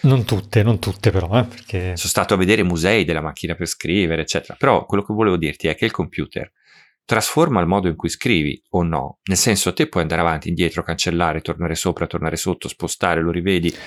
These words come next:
Speaker 1: Sì, sì, sì, sì.
Speaker 2: Te, o te, te la metto in un'altra cosa. Io sostengo che cambi, forse. Però volevo sentire la tua opinione. Però ti, ti dico prima una cosa. Una volta intervistato uno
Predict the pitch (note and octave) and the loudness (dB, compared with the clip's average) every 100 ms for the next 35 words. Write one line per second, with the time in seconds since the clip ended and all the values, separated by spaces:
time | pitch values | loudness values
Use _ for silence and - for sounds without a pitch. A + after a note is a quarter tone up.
0 | - - B3 - F3+ D3 - - - A2+ | -4 2 4 4 0 0 -4 -4 0 2
1 | A2 - A#2+ - B2 C#3+ D#3 C#3 B2+ B2+ | 4 4 2 2 2 2 0 0 2 2
2 | B2 F2 D#2+ F2+ - D3+ - D3+ - F#2 | 2 2 0 0 0 0 2 -2 0 0
3 | F#2 F#2 F#2 F2 - D#2 D2+ D2 - - | 0 0 -2 -2 -2 -4 -2 -6 -6 -2
4 | D#2+ - - - - _ _ _ - F#2+ | 0 0 -2 -4 -8 _ _ _ -4 0
5 | G#2 F2+ E2+ - E2+ G2 F2+ E2 F2 F2+ | 4 4 2 0 -2 0 0 0 -2 -2
6 | E2+ E2 D#2 D3+ - - - G#2+ G#2+ - | -2 -2 0 -2 -2 -8 -2 0 0 0
7 | A2+ G2+ D#2+ - - - - - - - | 0 -2 -2 -4 -4 -8 -12 -20 -8 2
8 | A#2 - E2 - F2 F2+ - D#2+ C#2+ - | 2 2 -2 0 0 0 0 -2 -2 0
9 | F2 - A2+ A2 E2 E2 | 0 2 2 2 2 -2